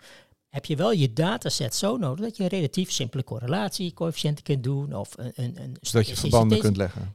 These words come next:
Speaker 1: Ja, gewoon even. En dat i-, hoeft niet hoogwaarde statistiek te zijn, maar het kan wel gewoon even, hey, dat buikgevoel voor mij wil ik in mijn hoofd hebben.
Speaker 2: Mhm.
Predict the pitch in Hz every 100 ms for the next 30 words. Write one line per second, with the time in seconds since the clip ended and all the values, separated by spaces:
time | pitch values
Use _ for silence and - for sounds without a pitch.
0 | - 330 226 262 254 247 240 233 240 196
1 | 226 226 - - 226 240 - - _ -
2 | 220 226 208 196 - 202 - - 320 151
3 | 131 123 180 - - - 185 180 - 202
4 | 196 233 214 - 160 156 170 277 294 285
5 | - 220 - 196 147 139 113 202 285 -
6 | 220 277 214 220 220 - 180 175 180 170
7 | 147 151 - 117 117 - _ 127 110 135